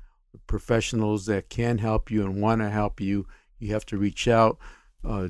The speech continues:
don't feel ashamed. Uh, if you need the help, it's available to you.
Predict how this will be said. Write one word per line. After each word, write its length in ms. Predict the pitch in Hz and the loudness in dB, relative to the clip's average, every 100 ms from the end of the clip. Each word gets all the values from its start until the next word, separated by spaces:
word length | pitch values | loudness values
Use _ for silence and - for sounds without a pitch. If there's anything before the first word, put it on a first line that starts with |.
| 85 | -2
don't 220 | 113 107 | 0 0
feel 240 | - 110 | 0 -2
ashamed. 640 | 95 - - 120 117 113 104 - - _ - | -2 -2 0 2 4 2 -2 -8 -16 _ -8
Uh, 340 | 104 98 98 - | -4 -2 -2 -4
if 240 | 104 - | -8 -6
you 80 | 104 | -2
need 200 | 110 113 | -2 0
the 120 | 110 | 0
help, 280 | 110 117 - | 2 0 -2
it's 200 | 92 - | -8 -6
available 580 | 95 101 107 107 98 90 | -6 -2 0 0 -4 -8
to 160 | - 127 | -4 0
you. 400 | 120 113 113 110 | 0 2 2 0